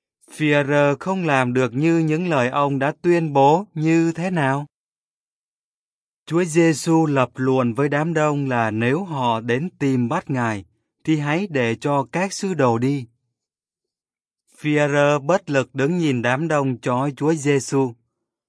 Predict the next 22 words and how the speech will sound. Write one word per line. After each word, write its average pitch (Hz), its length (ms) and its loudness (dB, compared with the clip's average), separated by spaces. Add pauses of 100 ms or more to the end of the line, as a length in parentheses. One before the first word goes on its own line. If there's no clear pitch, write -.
(240)
Sau 165 320 -2
đó, 143 340 0 (440)
ông 190 240 0
bỏ 110 260 4
trốn 143 400 2
như 139 360 2
các 160 220 -4
sứ 165 300 -2
đồ 120 260 2
khác. 139 300 -6 (1200)
Tuy 147 220 2
nhiên, 131 340 2 (520)
Phi-e-rơ 147 600 2
và 123 200 2
Giăng 147 380 -2
không 185 280 -2
bỏ 107 220 2
trốn 139 280 -2
luôn, 165 320 0 (240)
nhưng 175 360 -2
dừng 117 260 0
lại. 101 280 -4